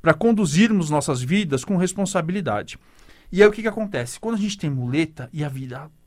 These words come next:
trata de tirar daquela rasteira, a gente fica sem chão.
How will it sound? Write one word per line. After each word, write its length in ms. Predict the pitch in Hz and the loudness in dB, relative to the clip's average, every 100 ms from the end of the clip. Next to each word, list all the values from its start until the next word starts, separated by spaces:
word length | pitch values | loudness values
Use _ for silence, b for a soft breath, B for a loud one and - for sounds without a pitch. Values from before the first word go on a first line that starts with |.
| - | -2
trata 240 | 165 151 | -2 -2
de 100 | 127 | -6
tirar 320 | 120 139 139 | -4 4 4
daquela 480 | 135 120 - 196 208 | 4 0 -4 -2 0
rasteira, 720 | 135 120 - - 156 147 104 - b b b b b b b b _ _ _ _ _ - | 0 -2 -6 -2 0 0 -4 -12 b b b b b b b b _ _ _ _ _ -4
a 80 | |
gente 240 | 143 175 - | 0 -2 -4
fica 220 | - 156 | -8 -6
sem 160 | 175 165 | -4 -6
chão. 340 | - 110 | -8 -12